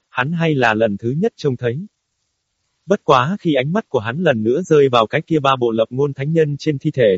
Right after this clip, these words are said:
trong mắt của hắn lửa giận lập tức liền biến mất không thấy gì nữa. Bị địch cửu chém giết cái này ba gã lập ngôn thánh nhân, bao nhiêu cái cũng không so với hắn yếu,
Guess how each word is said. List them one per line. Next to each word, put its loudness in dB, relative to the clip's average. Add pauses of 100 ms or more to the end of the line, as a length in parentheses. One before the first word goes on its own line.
trong 0
mắt -2
của 2
hắn -4
lửa 4
giận 0
lập 2
tức 0
liền 2
biến 0
mất 0
không -2
thấy -2
gì 0
nữa. -2 (2000)
Bị 4
địch -2
cửu 4
chém 2
giết 0
cái 2
này 2 (140)
ba 2
gã -2
lập 2
ngôn 0
thánh -4
nhân, 0 (120)
bao 2
nhiêu 2
cái -2
cũng -4
không -2
so 0
với 0
hắn -6
yếu, -2